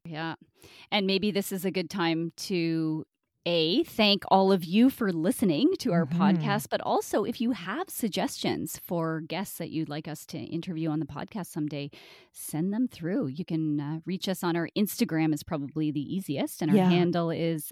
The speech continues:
Speaker 1: at Inspired Soles Cast. And Soles is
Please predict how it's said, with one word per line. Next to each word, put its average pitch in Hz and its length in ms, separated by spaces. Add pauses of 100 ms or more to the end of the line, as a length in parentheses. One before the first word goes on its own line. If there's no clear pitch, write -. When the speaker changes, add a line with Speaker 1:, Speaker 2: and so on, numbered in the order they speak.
(160)
Speaker 1:
at 165 500
Inspired 160 680
Soles 156 680 (160)
Cast. - 680
And 147 160
Soles 185 800
is 147 380